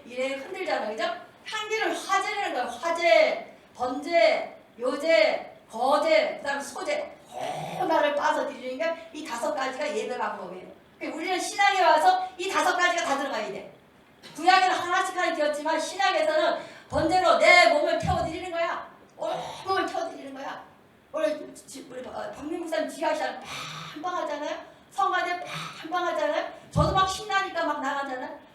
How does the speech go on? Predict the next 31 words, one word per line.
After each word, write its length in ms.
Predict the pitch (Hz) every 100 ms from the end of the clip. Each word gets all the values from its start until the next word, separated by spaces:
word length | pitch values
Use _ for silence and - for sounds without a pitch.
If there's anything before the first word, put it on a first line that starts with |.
| - 370
그 80 |
온전한 680 | 294 320 381 440 381 415 415
번제가 380 | 294 294 320 339
되는 200 | 285 247
거야. 180 | 247 - - -
내 140 | 330
온 500 | 311 - 381 392 - 370
혼실 240 | 370 370
다 140 | 311 -
태워서 300 | 370 330 294
드리는 260 | 262 233 214
거야. 100 | - - - _ _ -
태울 200 | 392 294
번제 220 | 285 254
아니에요. 220 | 214 190 - - -
그런 160 | 440 440
다음에 380 | 320 320 320 311
어떻게 200 | 262 285
해요? 160 | 269 - 285
요제 540 | 339 339 330 - - - -
막 100 | 302 302 - - - -
찬양, 360 | - 381 392 -
다윗같이, 560 | 269 349 330 - - - - -
다윗같이 540 | 277 339 339 330 -
춤을 280 | - 370 349
추면서 320 | - 330 302
그 140 | 330
요제야 520 | 262 285 339 311 294 277 -
흔들면서 400 | 370 339 311 294
추는 240 | - 302
거야. 100 | 254